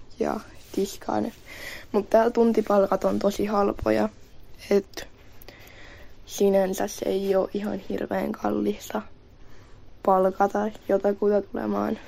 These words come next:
duuniin sun taloon, et monet jopa sellaiset about keskituloisetkin kyllä tekee sitä. Ja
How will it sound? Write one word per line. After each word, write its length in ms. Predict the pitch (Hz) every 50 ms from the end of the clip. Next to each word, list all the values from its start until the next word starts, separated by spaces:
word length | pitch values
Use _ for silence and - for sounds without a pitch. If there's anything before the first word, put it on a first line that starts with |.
| - - - 202
duuniin 380 | 208 202 202 202 196 196 190 208
sun 240 | - - 196 196
taloon, 460 | 202 - 202 196 190 190 196 202 202 214 - - -
et 100 | - 214
monet 440 | 214 196 190 196 190 190 196 202 -
jopa 240 | - - - - 214
sellaiset 420 | 214 226 233 233 208 208 214 427 403
about 280 | - 196 - 220 220 - -
keskituloisetkin 920 | - 196 208 - - - 208 - - 226 214 214 214 214 - - 214 208 -
kyllä 200 | - - 214 208
tekee 360 | 208 208 208 214 226 214 208 208
sitä. 280 | - 214 - 226 226 - - - - - - - - - - - - - - - - - - - - - - - - - - - - - - - - - - - - -
Ja 220 | 220 208 202 196